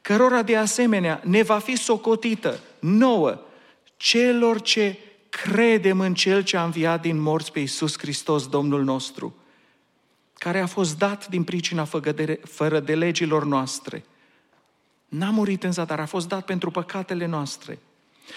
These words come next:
„Și a înviat din pricină că am fost socotiți neprihăniți.” Faptul că Tatăl l-a înviat pe Domnul Iisus Hristos din morți ne spune ceva. Tatăl ne-a socotit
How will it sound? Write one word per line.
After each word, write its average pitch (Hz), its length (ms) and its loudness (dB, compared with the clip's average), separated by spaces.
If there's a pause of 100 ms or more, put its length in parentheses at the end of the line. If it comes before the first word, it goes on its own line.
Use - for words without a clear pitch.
(140)
„Și - 180 4
a 196 80 6
înviat 190 400 4
din 190 180 2
pricină 208 600 0 (300)
că - 220 -2
am 185 200 0
fost 214 360 0 (520)
socotiți 226 1120 2
neprihăniți.” 175 1040 -2 (1120)
Faptul 208 640 -2
că 165 220 0
Tatăl 202 460 -4
l-a 165 140 0
înviat 160 420 -2
pe 147 200 -4 (380)
Domnul 220 320 2
Iisus 190 340 0
Hristos 185 540 0
din 175 180 -2
morți 185 280 -2
ne 175 80 -4
spune 180 280 -4
ceva. 151 320 0 (300)
Tatăl 175 500 -2
ne-a 147 160 -2
socotit 131 680 -6